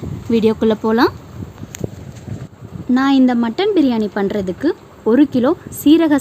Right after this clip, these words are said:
சம்பா ரைஸ் வந்து எடுத்திருக்கேன். நீங்க வந்து பாஸ்மதி ரைஸ்ல கூட செய்யலாம். அரை கிலோ மட்டன் எடுத்திருக்கேன். வெங்காயம் கால் கிலோ, அதுல பாதி அரைக்கிறதுக்கும் பாதி தாளிக்கிறதுக்கும் எடுத்திருக்கேன்.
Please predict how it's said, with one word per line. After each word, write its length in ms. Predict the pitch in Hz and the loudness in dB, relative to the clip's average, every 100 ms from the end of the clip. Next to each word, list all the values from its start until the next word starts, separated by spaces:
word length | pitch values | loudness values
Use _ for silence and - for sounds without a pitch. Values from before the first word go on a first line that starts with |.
| - | 0
சம்பா 260 | 214 214 202 | -2 -2 -2
ரைஸ் 220 | 202 226 - | -2 -4 -2
வந்து 180 | 214 202 | -2 -2
எடுத்திருக்கேன். 460 | 185 - 185 269 453 - - - 254 | -4 -6 -4 -2 -2 -4 -18 0 6
நீங்க 160 | 277 262 | 6 6
வந்து 160 | 254 339 | 4 4
பாஸ்மதி 480 | 262 233 - 285 254 220 | 2 0 4 6 6 2
ரைஸ்ல 280 | 214 220 208 220 | 0 -2 -4 -2
கூட 120 | 262 - - - - - - | -2 -2 -10 -18 -18 -12 0
செய்யலாம். 400 | 220 202 202 330 - - - - - - - | 2 2 0 -2 -4 -20 -20 -20 -20 -12 0
அரை 140 | 247 277 277 | 2 4 4
கிலோ 160 | 302 403 254 | 4 6 4
மட்டன் 300 | 202 254 277 | 4 4 4
எடுத்திருக்கேன். 540 | 208 185 196 185 220 370 - - - - - - - - - - - - - - 247 | 4 -4 -4 -2 0 0 -2 -20 -20 -20 -20 -20 -20 -20 -20 -20 -20 -20 -20 -10 -2
வெங்காயம் 540 | 240 254 311 320 311 440 - - | 4 6 8 8 6 6 0 -2
கால் 240 | 240 220 214 | 2 2 2
கிலோ, 220 | 240 208 285 - - | 0 2 0 -2 -4
அதுல 220 | 226 247 240 254 | 0 2 0 2
பாதி 300 | 233 254 302 240 | 2 6 6 6
அரைக்கிறதுக்கும் 680 | 233 254 285 240 220 403 508 269 | 2 0 0 0 -2 -4 -2 0
பாதி 300 | 233 233 269 302 240 | 2 4 4 4 2
தாளிக்கிறதுக்கும் 680 | 220 233 247 214 208 240 208 | 0 0 -2 -2 0 0 0
எடுத்திருக்கேன். 460 | 185 190 285 440 | -2 -4 -2 -4